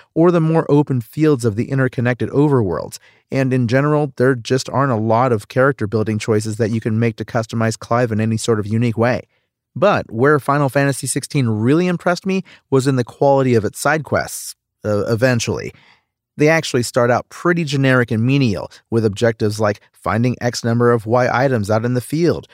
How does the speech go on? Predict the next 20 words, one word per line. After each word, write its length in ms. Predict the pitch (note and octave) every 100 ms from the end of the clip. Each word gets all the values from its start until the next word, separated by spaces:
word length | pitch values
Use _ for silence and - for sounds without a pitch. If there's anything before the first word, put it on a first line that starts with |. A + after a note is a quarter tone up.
| _ -
or 220 | C3+ C3
delivering 680 | A#2 A#2+ A#2+ C3+ C#3 D#3 B2+
three 300 | - A#2 B2
hot 280 | A#2+ C3+ G#2+
bowls 280 | A#2+ C3+
of 100 | A2
soup 260 | - C#3+ C3
to 100 | G2+
people 340 | - B2+ A#2+ A#2+
in 80 |
the 60 | A2
hideout. 480 | G#2+ C#3 A2 - - _ _ _ _ _
However, 520 | C3+ C#3 C#3+ G2+ F2+ G2+
in 100 | B2
the 80 | A2
back 240 | C3+ D3+
half 260 | - D3 -
of 60 |
the 80 | C#3
story, 440 | C#3+ - D3 D3+